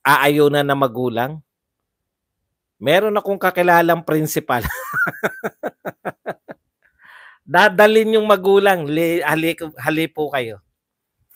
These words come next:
Dadalin ko po kayo rito, ah. Eto po, bakod natin to. Lagi po namin pinagagawa yang bakod na yan. Lagi pong sinisira ng mga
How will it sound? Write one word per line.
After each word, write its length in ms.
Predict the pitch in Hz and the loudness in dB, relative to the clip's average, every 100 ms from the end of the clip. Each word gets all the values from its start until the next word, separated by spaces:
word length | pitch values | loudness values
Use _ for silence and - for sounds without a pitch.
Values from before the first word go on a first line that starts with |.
| _ _ _ _ - | _ _ _ _ -4
Dadalin 560 | 135 143 143 156 151 | 0 2 2 0 -2
ko 80 | 156 | -4
po 160 | 151 147 | -2 -2
kayo 240 | 139 135 | 0 0
rito, 320 | 127 120 - | -2 -6 -8
ah. 240 | 104 98 _ _ _ _ | -12 -14 _ _ _ _
Eto 240 | 127 - 160 | -4 -2 -2
po, 160 | 170 156 | 0 2
bakod 480 | 127 127 - 131 123 | 6 6 4 -2 -4
natin 480 | 120 107 104 101 | -4 -4 -6 -12
to. 160 | - 95 _ _ _ _ _ _ _ _ _ _ _ _ | -14 -20 _ _ _ _ _ _ _ _ _ _ _ _
Lagi 400 | 110 151 156 170 | 2 2 4 0
po 160 | 165 160 | 2 2
namin 320 | 156 156 156 | 4 2 0
pinagagawa 880 | 151 147 135 135 131 120 127 123 120 | -2 -2 0 2 2 2 4 4 2
yang 240 | 127 127 | -4 -4
bakod 480 | 117 127 - 131 113 | 4 4 4 -2 -6
na 160 | 117 | -10
yan. 200 | 113 104 92 _ _ _ _ _ _ _ _ _ _ _ - | -8 -10 -14 _ _ _ _ _ _ _ _ _ _ _ 0
Lagi 400 | 156 170 175 180 | 4 4 4 0
pong 160 | 180 | 0
sinisira 720 | 165 170 160 151 156 151 147 147 | 0 0 0 0 2 4 4 4
ng 160 | 143 | 0
mga 340 | 143 139 139 | 0 -2 0